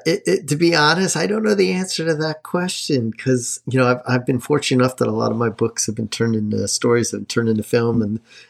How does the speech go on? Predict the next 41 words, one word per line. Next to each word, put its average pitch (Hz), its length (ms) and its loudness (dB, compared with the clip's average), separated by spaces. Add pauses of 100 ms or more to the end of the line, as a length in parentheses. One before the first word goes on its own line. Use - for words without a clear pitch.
(100)
and 113 100 2
this 135 220 2
one, 113 420 4
um, 104 480 2
you 110 80 2
know, 104 80 4
is 101 140 2
being 110 180 2
adapted 101 600 2
by 104 160 4
the 104 80 -2
same 104 220 4
people 107 260 0
that 107 100 2
did 104 80 -2
Killers 107 360 2
of - 40 -2
the 101 80 0
Flower 101 340 -4
Moon, 110 200 -4
Scorsese 101 680 -2
and 95 120 -12
DiCaprio. 107 720 0 (240)
Um, 95 360 0
you 104 100 -2
know, 101 120 -2
these 104 240 0
are 92 40 -2
production 117 420 0
companies, 104 760 0
uh, - 220 -12
option 101 400 -2
the 95 60 -6
material 113 640 2
and, 98 120 -6 (680)
uh, 98 240 -12
will 113 120 -14
hopefully 113 400 -4
develop 120 420 0
it. 113 160 0
So, 117 420 2